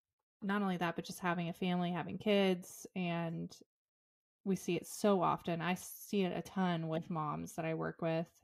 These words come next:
and even just other women, women who don't have kids in general, it's having a hard time putting themselves first, prioritize-, prioritizing themselves.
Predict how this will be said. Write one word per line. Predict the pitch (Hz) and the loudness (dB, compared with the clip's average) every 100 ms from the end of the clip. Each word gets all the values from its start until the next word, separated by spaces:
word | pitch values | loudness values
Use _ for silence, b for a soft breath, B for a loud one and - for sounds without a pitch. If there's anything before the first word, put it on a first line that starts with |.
| - | -8
and | 180 170 165 160 165 - _ _ _ _ _ | -4 -2 -4 -6 -8 -14 _ _ _ _ _
even | 247 254 226 | 0 2 0
just | 202 - _ | -2 -6 _
other | 190 185 175 | -4 -2 -2
women, | 170 175 170 - - | -4 -4 -6 -8 -4
women | 190 196 196 175 185 | 2 2 2 0 0
who | 196 | 2
don't | 185 220 196 | 2 0 0
have | 165 185 | -4 -2
kids | 165 160 - | -2 -2 -4
in | 170 | -4
general, | 165 180 185 165 156 180 - _ _ _ _ | -2 -2 0 0 -2 -4 -8 _ _ _ _
it's | 202 _ _ _ _ _ | -12 _ _ _ _ _
having | - 214 226 220 | -6 0 2 2
a | |
hard | - 196 190 190 | 0 0 0 0
time | - 185 180 175 170 - _ _ _ - | -4 0 2 0 -4 -10 _ _ _ -2
putting | 190 180 | 0 0
themselves | 175 170 - 160 - | -2 -4 -2 -4 -4
first, | - - 196 - - | -8 -6 -6 -12 -18
prioritize-, | - 185 180 185 185 190 175 175 - - _ - | -4 0 2 2 0 0 -2 -2 -6 -18 _ -6
prioritizing | 190 190 196 202 202 175 180 175 170 | -2 0 2 2 0 -2 -2 -4 -4
themselves. | 160 - - - - - | -6 -6 -6 -6 -10 -14